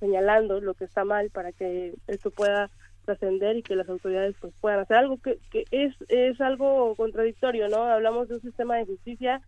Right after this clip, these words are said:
y vemos que con tan solo hacer una, un pacto,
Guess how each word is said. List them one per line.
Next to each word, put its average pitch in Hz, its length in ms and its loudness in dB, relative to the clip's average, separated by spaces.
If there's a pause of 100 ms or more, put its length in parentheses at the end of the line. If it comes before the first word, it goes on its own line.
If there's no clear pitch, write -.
(240)
y 208 80 -8
vemos 226 400 0
que 208 160 0
con 202 340 -2
tan 202 180 -4
solo 220 200 2
hacer 220 240 0
una, 226 420 0
un 226 160 -2
pacto, 240 480 2